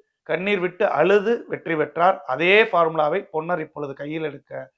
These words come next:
இருப்பதாகத்தான் தெரிகிறது. இருந்தாலும், விஜய் வசந்தும் வசந்த் and co வசந்தகுமார் அவர்கள் செய்த பணியும், சிட்டிங் எம் பியாக சில ஆண்டுகள் இருந்த விஜய் வசந்துக்கும் கைகூடி இருக்கிறது.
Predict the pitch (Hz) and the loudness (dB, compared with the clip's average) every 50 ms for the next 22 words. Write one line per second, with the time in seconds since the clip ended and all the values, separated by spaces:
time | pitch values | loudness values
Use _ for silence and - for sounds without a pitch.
0 | _ - 147 156 156 156 139 131 131 127 131 123 - - 139 160 156 - _ - | _ -8 -6 -6 -4 -4 -4 -4 -6 -6 -8 -12 -10 -10 -10 -10 -10 -12 _ -14
1 | 139 135 139 131 135 123 127 127 180 - - _ _ - 165 190 220 202 208 196 | -12 -10 -10 -10 -10 -10 -8 -8 -10 -10 -10 _ _ -2 0 0 2 6 6 6
2 | 185 202 240 - - - _ - 156 151 214 220 220 190 180 - - 170 156 139 | 6 6 4 0 -4 -8 _ -10 -2 2 4 4 4 4 2 0 -2 -4 -6 -6
3 | - 214 233 - _ _ _ - 170 190 240 240 240 233 233 202 196 196 202 185 | -8 -10 -10 -10 _ _ _ -2 0 2 0 0 2 2 0 0 0 0 2 4
4 | 170 160 - - - - _ _ _ _ 156 156 170 214 214 208 214 214 190 180 | 4 4 2 0 -6 -14 _ _ _ _ -4 -4 -2 -2 -2 -2 -2 -2 -2 0
5 | 175 160 156 - - - _ _ _ _ - 147 160 165 151 151 151 147 - - | 2 2 2 2 -2 -10 _ _ _ _ -2 0 0 0 0 -2 -6 -8 -8 -8
6 | 165 170 165 160 165 - 156 156 170 180 180 202 226 233 _ _ _ _ _ - | -4 -2 -2 -2 -2 -2 -4 -4 -4 -4 -6 -8 -8 -10 _ _ _ _ _ -12
7 | 202 202 - 254 233 226 214 185 190 196 185 180 175 208 214 - - 185 190 190 | -8 -4 -4 -2 -2 -2 -2 0 4 6 6 6 6 4 2 2 4 6 8 8
8 | 190 185 - - 165 175 185 185 190 180 185 175 165 160 160 160 151 151 143 139 | 8 6 6 4 4 4 4 2 0 -2 0 0 0 -2 -2 -2 -2 -2 -2 -2
9 | 127 - _ _ _ - 143 143 170 180 180 175 - - _ _ 143 143 160 151 | -6 -12 _ _ _ -14 -8 -2 0 0 0 0 -4 -8 _ _ -8 -6 -6 -8
10 | 147 135 135 - - 180 202 302 - _ _ _ - 143 156 143 151 156 151 143 | -8 -10 -12 -10 -10 -10 -10 -12 -16 _ _ _ -6 -6 -6 -4 -4 -6 -6 -6
11 | 135 135 131 123 - 131 127 127 120 147 190 240 - _ _ | -6 -8 -10 -10 -12 -12 -12 -8 -6 -6 -6 -6 -8 _ _